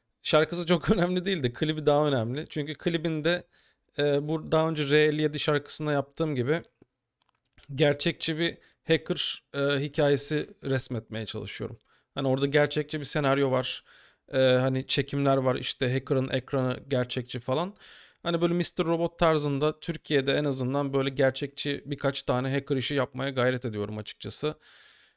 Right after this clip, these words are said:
E, bu tabii çok amatör bir iş. Telefon, e, kamerasıyla falan çekilmiş bir şey. Bir de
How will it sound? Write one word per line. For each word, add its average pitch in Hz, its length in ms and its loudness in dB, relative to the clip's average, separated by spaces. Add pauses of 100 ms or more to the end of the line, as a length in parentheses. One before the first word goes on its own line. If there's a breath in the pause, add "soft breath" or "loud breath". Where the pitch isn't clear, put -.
(160)
E, 143 280 2
bu 180 100 -6
tabii 170 200 2
çok - 220 -4
amatör 160 420 0
bir 127 60 -2
iş. - 180 -4
Telefon, 139 560 -2 (300)
e, 120 380 0
kamerasıyla 135 580 2
falan 127 240 2
çekilmiş 110 540 -6
bir - 40 -12
şey. 160 320 -2 (760 soft breath)
Bir 160 180 0
de 214 280 4